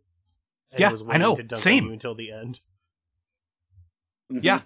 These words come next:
Speaker 2: it's, it's one of those things where it's just like, everyone says that. "Oh, you must have unbound the key. A mod must have done something." No,
Speaker 1: Oh,
Speaker 2: the key
Speaker 1: no,
Speaker 2: was
Speaker 1: please.
Speaker 2: bound.
Speaker 1: Like, Skyrim doesn't just lose key bindings sometimes.
Speaker 2: Yeah.
Speaker 1: My
Speaker 2: And
Speaker 1: favorite
Speaker 2: I
Speaker 1: thing is when you get to Whiterun and none of the textures loaded.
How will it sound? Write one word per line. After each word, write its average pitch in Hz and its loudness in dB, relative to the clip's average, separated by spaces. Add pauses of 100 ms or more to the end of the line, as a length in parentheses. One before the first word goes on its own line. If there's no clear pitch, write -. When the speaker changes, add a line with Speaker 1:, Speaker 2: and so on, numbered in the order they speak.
(160)
Speaker 2:
it's, - -2
it's 160 2
one 185 4
of 214 6
those 196 2
things 196 -2
where 170 0
it's - -4
just - -8
like, 151 0
everyone 170 2
says 160 2
that. 117 -2
"Oh, 147 6
you 104 -4
must 113 -2
have - -2
unbound 117 0
the 110 -4
key. 87 -6
A 101 -4
mod 113 0
must 107 -6
have 110 -10
done 113 -2
something." 104 -10
No, 160 0
Speaker 1:
Oh, 156 2 (120)
Speaker 2:
the 127 -2
key 233 -2
Speaker 1:
no, 180 2
Speaker 2:
was 180 0
Speaker 1:
please. - 2
Speaker 2:
bound. 147 2 (120)
Speaker 1:
Like, 285 -4
Skyrim 147 -2
doesn't 131 -6
just 135 -10
lose 127 -4
key 113 -12
bindings 98 -14
sometimes. 110 -14 (340)
Speaker 2:
Yeah. 180 2 (360)
Speaker 1:
My 165 -4
Speaker 2:
And 135 2
Speaker 1:
favorite 127 2
Speaker 2:
I 123 2
Speaker 1:
thing - -2
is 143 -8
when 139 -6
you 120 -12
get 127 -10
to 127 -8
Whiterun 110 -8
and 107 -8
none 110 -6
of 110 -10
the 110 -8
textures 107 -14
loaded. 113 -10